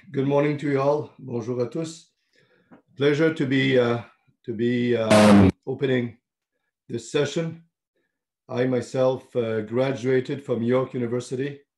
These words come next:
many, many years ago, but was, uh, different place then, I'm sure. We had a joint program in transportation, and it's, it was, uh, quite exciting time. So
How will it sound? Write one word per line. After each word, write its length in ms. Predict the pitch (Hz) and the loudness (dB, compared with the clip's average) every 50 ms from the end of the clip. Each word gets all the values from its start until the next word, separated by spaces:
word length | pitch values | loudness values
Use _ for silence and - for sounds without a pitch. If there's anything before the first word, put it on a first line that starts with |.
| _ _ _ _ _ _ _ _ _ | _ _ _ _ _ _ _ _ _
many, 400 | 113 117 127 139 139 139 135 - 90 | -4 -2 0 0 0 -2 -2 -6 -6
many 420 | 107 120 127 131 135 127 - - _ _ | -4 -2 -2 -2 -2 -4 -6 -10 _ _
years 400 | 120 113 123 135 147 151 147 165 | -6 -4 -2 -2 -2 -2 -4 -6
ago, 260 | 160 151 160 175 180 | -6 -4 -4 -4 -4
but 380 | 143 120 117 113 110 - - _ _ _ _ _ _ _ _ | -4 -4 -6 -6 -6 -10 -16 _ _ _ _ _ _ _ _
was, 280 | 123 117 104 - - - | -14 -14 -12 -12 -10 -8
uh, 360 | 113 110 110 107 104 107 - - _ _ _ _ _ _ _ _ _ _ _ - | -6 -4 -4 -6 -6 -8 -12 -16 _ _ _ _ _ _ _ _ _ _ _ -6
different 320 | 120 139 139 165 151 131 135 | -6 -6 -4 -4 -6 -4 -2
place 260 | 151 160 160 156 - | 0 2 2 2 2
then, 200 | 156 160 165 170 | 2 2 2 2
I'm 120 | 160 139 135 | 0 -2 -2
sure. 360 | - 180 175 180 180 175 - - - | -2 0 0 0 -2 -2 -8 -14 -6
We 180 | 123 123 123 | -4 -2 0
had 200 | 127 131 135 131 | 0 0 0 0
a 260 | 127 123 120 117 117 - - _ _ _ _ _ _ _ _ _ _ _ 120 101 | 0 -2 -2 -2 -6 -10 -14 _ _ _ _ _ _ _ _ _ _ _ -14 -8
joint 360 | 117 139 147 151 151 143 - | -4 -2 -2 -2 -4 -4 -2
program 440 | - 151 147 143 139 147 147 143 139 | 0 2 2 2 2 -2 -2 -2 -4
in 80 | 127 | -6
transportation, 960 | 123 - 165 151 139 131 - 151 131 - 147 151 143 - 180 175 185 165 123 | -6 -6 -6 -6 -6 -6 -8 -10 -6 -4 -4 -4 -4 -4 -6 -6 -4 -4 -6
and 260 | 113 110 107 104 104 - _ | -6 -6 -8 -8 -10 -12 _
it's, 380 | - 120 - - - - - _ | -16 -16 -16 -18 -20 -20 -16 _
it 160 | 127 120 - - | -14 -12 -12 -10
was, 260 | 131 120 113 104 - | -10 -10 -10 -8 -10
uh, 200 | 127 113 110 107 | -8 -8 -8 -8
quite 240 | 107 - 147 139 131 123 | -8 -6 -6 -4 -4 -6
exciting 640 | - - 143 143 143 143 139 127 110 101 107 107 _ _ _ | -6 -6 -4 -4 -2 -2 -4 -6 -8 -8 -10 -12 _ _ _
time. 440 | - 151 160 139 120 110 104 101 - _ _ _ _ _ _ _ _ _ _ _ _ _ _ _ _ _ _ _ _ _ _ _ _ _ | -12 -10 -8 -8 -6 -8 -8 -10 -14 _ _ _ _ _ _ _ _ _ _ _ _ _ _ _ _ _ _ _ _ _ _ _ _ _
So 480 | _ - 180 185 185 185 - - - | _ -4 -2 0 0 0 -2 -6 -14